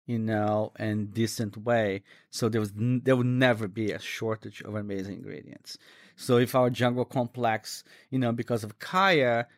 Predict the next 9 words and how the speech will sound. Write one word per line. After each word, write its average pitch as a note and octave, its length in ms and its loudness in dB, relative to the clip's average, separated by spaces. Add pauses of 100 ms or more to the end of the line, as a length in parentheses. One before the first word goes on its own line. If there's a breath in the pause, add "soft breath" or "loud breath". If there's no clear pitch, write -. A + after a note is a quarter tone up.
Kaya, E3 420 4
for C#3 180 -4
instance, B2+ 580 -2
you B2+ 120 -2
know, A#2+ 460 0
it, A#2+ 440 0
it, A#2 280 -2
it, - 240 -4
it, A#2+ 200 -2